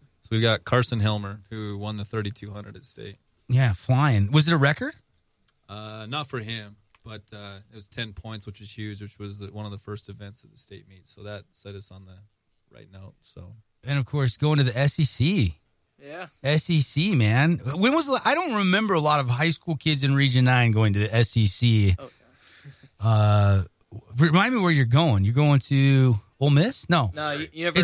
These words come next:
Speaker 3: of
Speaker 2: Missouri.
Speaker 3: Missouri.
Speaker 2: Mizzou.
Speaker 3: Yeah,
Speaker 2: Mizzou.
Speaker 3: Mm-hmm.
Speaker 2: Yeah. Uh, take me through the race, man. You were probably the favorite, right?
Speaker 3: Well, I mean, I had the fastest seed time, but, um, my competitors, um, I'll mention them, Logan Peel and Armstrong from,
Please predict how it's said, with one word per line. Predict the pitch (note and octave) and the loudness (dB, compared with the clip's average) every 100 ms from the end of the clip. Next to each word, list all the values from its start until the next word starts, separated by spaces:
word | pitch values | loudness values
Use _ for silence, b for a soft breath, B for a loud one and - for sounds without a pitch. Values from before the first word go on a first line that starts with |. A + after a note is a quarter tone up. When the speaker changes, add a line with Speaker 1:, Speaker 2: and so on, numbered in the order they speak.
| D#3+ | 4
Speaker 3:
of | |
Speaker 2:
Missouri. | F#3 C#3+ E3+ B2+ G#2+ | 4 6 4 4 6
Speaker 3:
Missouri. | C#3+ C3+ D3 | 4 6 4
Speaker 2:
Mizzou. | F#2+ C#3 | 4 4
Speaker 3:
Yeah, | |
Speaker 2:
Mizzou. | C#3+ C3+ C#3 F2 | 4 6 4 2
Speaker 3:
Mm-hmm. | C#3 C#3+ C#3 _ _ _ _ | -4 -18 -20 _ _ _ _
Speaker 2:
Yeah. | C3 C3 F#2+ G2 _ | 2 4 2 -2 _
Uh, | B2+ B2+ B2 A#2+ A#2 - | 0 2 4 4 2 0
take | A3 | 2
me | A3+ | 2
through | B3 | 0
the | A3+ | 0
race, | C4+ F#3 C#3+ | 0 0 0
man. | D#3 F#3+ | 0 0
You | F3 G3 | 2 2
were | G#3 | 2
probably | G3 F#3 | 0 0
the | F3+ | 0
favorite, | - D3 C#3+ F#3+ A3 | 0 0 2 0 0
right? | C#3+ D3 F#3+ G#3+ - b b b b b | 0 2 2 -2 -12 b b b b b
Speaker 3:
Well, | G3 | 0
I | G#3 G#3 | 2 2
mean, | G#3 G#3 | 0 0
I | F#3 | 2
had | G3+ | 0
the | G3 | -2
fastest | F3 E3+ - D3 | -2 -2 -4 -10
seed | E3+ D#3+ | -6 -6
time, | - D3 D3 C#3+ | -4 -2 -2 0
but, | D3 C#3+ C#3 | 0 0 0
um, | D3 C#3 C3+ C3 B2 _ | 0 0 -2 -10 -18 _
my | D3+ C#3 C3+ C3+ C3 - _ - | -4 -4 -4 -8 -12 -16 _ -20
competitors, | C#3+ D#3 D3+ C#3+ C3+ B2+ | -6 -2 -2 -2 -6 -6
um, | C3 B2+ B2 B2 | -8 -8 -10 -12
I'll | C3 | -10
mention | C#3 C3 C3+ | -8 -10 -10
them, | C3 | -10
Logan | C3 C3+ C3+ | -8 -8 -10
Peel | D3 C3+ B2 | -10 -10 -10
and | A#2+ A#2+ | -14 -16
Armstrong | C3+ C3 - B2 | -16 -16 -16 -18
from, | A#2+ B2 A#2 A#2 A#2+ | -14 -14 -14 -16 -20